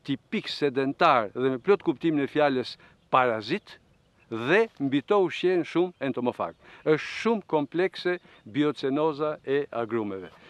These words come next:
Për këtë qëllim, gjithmonë metoda kimike dështon. Dhe këtu unë personalisht jam shumë i preokupuar që teprohet me trajtime që shumë zor të zgjidhësh kolapsin që krijohet prej tyre, për të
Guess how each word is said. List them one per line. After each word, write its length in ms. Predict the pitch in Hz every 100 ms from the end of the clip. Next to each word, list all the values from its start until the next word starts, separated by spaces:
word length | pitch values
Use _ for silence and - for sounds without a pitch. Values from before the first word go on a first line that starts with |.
| - - -
Për 120 | 147
këtë 180 | 175 160
qëllim, 400 | 190 226 240 185 - _ _ -
gjithmonë 600 | 120 170 - 165 170 156
metoda 560 | 131 139 - 160 139 143 127 _
kimike 460 | 143 147 156 139 110
dështon. 440 | 117 - 120 92 - -
Dhe 240 | 127 123 160
këtu 380 | - _ - 247 214 - 160
unë 160 | 165 -
personalisht 560 | 151 147 147 160 190 -
jam 160 | 151 135
shumë 280 | - 196
i 60 | 165
preokupuar 640 | 156 139 139 135 170 175 185 - _
që 140 | - -
teprohet 520 | 139 - 175 160 151
me 140 | 135 127
trajtime 540 | 127 127 170 180 190 196 - - - -
që 160 | - 139
shumë 640 | - - 202 175 - - 123 101
zor 220 | 202 180
të 140 | 147 127
zgjidhësh 340 | 165 185 151
kolapsin 540 | 151 143 165 - 151 139
që 120 | 139
krijohet 420 | 139 151 143 135 -
prej 160 | 131 131
tyre, 260 | 160 190 240 - - - _ -
për 220 | 185 190
të 120 | -